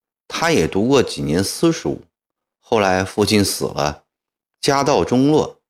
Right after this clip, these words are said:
他辍学在家种田，过早地肩负起家庭重担。南五舅为人忠厚朴实，从小起就对国藩好，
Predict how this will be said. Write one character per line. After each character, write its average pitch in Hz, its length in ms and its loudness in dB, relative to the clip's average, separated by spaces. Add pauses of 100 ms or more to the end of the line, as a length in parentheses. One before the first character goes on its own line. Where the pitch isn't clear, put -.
(440)
他 95 200 -2
辍 104 260 0
学 82 160 -2
在 82 200 0
家 95 200 -2
种 95 240 -2
田， 71 380 -4 (480)
过 175 240 2
早 78 260 -2
地 82 160 0
肩 131 320 0
负 123 80 -2
起 - 280 -4
家 127 260 -2
庭 82 240 -4
重 76 180 -2
担。 - 280 -4 (1500)
南 160 280 2
五 123 80 4
舅 147 240 4
为 110 180 4
人 127 340 4
忠 170 300 0
厚 147 220 2
朴 - 280 -8
实， - 400 -4 (260)
从 139 300 0
小 101 240 0
起 - 320 -6 (100)
就 92 140 2
对 87 220 2
国 90 180 0
藩 131 280 0
好， - 280 -10